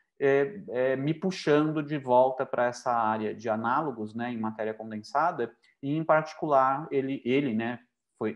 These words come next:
foi atrás de tudo isso, então é, é realmente quem carregou, como se diz, né, quem carregou o piano foi o Caio. É, e aí ele, então, começou a investigar, né,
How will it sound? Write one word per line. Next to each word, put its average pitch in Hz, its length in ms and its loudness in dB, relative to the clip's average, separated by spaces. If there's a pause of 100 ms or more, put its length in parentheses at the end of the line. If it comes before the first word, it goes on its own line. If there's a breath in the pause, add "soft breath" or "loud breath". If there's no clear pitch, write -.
foi 113 140 0
atrás 107 360 0
de 107 100 -10
tudo 110 320 -6
isso, 123 320 -6
então 110 340 -4
é, 107 180 -6 (240 loud breath)
é 107 120 -2
realmente 123 960 2 (760)
quem 120 100 -2
carregou, 113 480 0
como 113 200 -4
se 104 160 -10
diz, 110 260 -6
né, 110 140 -4
quem 110 180 -6
carregou 110 440 -2
o 107 40 -8
piano 104 380 -6
foi 101 200 -8
o 101 60 -8
Caio. 120 480 -4 (500 soft breath)
É, 101 1160 -2
e 139 120 0
aí 139 220 4
ele, 151 320 2
então, 147 380 4
começou 143 480 0
a 135 80 0
investigar, 131 840 0
né, 123 200 -4